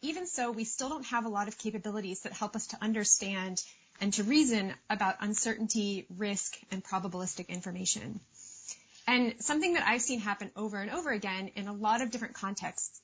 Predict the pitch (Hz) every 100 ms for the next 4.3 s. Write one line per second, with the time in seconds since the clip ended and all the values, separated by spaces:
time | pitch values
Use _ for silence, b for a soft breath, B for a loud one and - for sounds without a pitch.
0 | - 208 208 214 - b b b - 254
1 | 269 277 240 240 226 220 - 196 - 214
2 | 214 - 220 214 214 202 196 - - 226
3 | 240 226 220 208 226 247 - 208 - 220
4 | 190 240